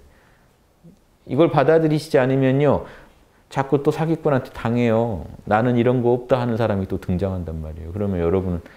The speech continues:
"야, 이건 나는 이것 때문에 그렇게 했는데 저 사람은 그게 없나 보다." 하면 하느님처럼 보이죠.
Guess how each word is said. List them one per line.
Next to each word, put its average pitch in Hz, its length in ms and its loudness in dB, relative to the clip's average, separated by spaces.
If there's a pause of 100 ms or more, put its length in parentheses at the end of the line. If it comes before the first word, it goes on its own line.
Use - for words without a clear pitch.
(440)
"야, 107 180 -6
이건 107 200 -2
나는 107 300 2
이것 110 220 0
때문에 107 220 0
그렇게 117 320 -2
했는데 104 280 0
저 98 160 0
사람은 101 360 2
그게 95 200 -2
없나 104 320 2
보다." 85 280 -6
하면 87 240 -6 (360)
하느님처럼 135 680 0
보이죠. 76 480 -4